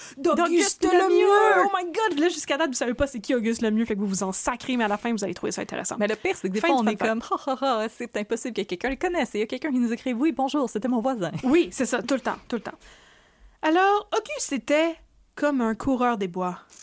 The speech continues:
Speaker 2: Je pensais que t'allais dire un coureur de jupons pour une raison que j'ignore
Speaker 1: Non, non, il
Speaker 2: complètement.
Speaker 1: était un coureur des bois, il n'était pas un coureur de jupons.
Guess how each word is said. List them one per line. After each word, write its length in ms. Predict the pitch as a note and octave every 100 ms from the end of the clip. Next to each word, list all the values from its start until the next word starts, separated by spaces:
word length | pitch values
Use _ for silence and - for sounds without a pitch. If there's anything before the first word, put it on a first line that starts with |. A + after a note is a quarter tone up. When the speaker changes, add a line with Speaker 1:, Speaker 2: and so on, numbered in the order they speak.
| - _ _ -
Speaker 2:
Je 80 | -
pensais 200 | - -
que 60 | -
t'allais 100 | F3
dire 140 | F#3+
un 60 | A3+
coureur 320 | - D#4 E4+
de 80 | B3
jupons 340 | A#3 G#3+ A#3+ C#4
pour 160 | F#3
une 80 | F#3+
raison 240 | G3+ A3+
que 120 | A3+ F#3
j'ignore 280 | F#3 D4+
Speaker 1:
Non, 0 |
non, 100 | G4+ -
il 60 | D4+ F4
Speaker 2:
complètement. 160 | D4 F#3+
Speaker 1:
était 80 | F#4+
un 40 |
coureur 220 | - C4+
des 80 | A3+
bois, 120 | G3+
il 40 | G3+
n'était 140 | A3+
pas 200 | - -
un 40 | C#4
coureur 240 | G3 F3+
de 80 | -
jupons. 240 | - -